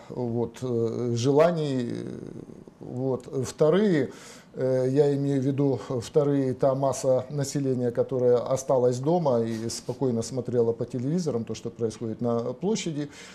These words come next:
они, э, тоже своим отношением к этому мероприятию высказали свою позицию.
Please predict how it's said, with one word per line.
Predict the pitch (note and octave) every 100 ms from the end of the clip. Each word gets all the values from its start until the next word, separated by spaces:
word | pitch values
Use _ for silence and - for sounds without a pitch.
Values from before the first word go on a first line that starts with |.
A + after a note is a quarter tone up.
| -
они, | G3 A#3 F4 E4
э, | E3+ E3
тоже | D#3 A3+ F3
своим | D3+ D3+ D#3 D3+ C#3 C3
отношением | D#3 D3 D#3+ D3+ E3 C3+ C3
к | C#3+
этому | A2+ C3
мероприятию | C3 C3+ C3 C#3 E3 F3+ C#3 B2
высказали | C3 C3+ C3 B2+ B2 B2 C3
свою | B2 C#3+ C3+
позицию. | C3+ C3 A2+ G2+ - G2+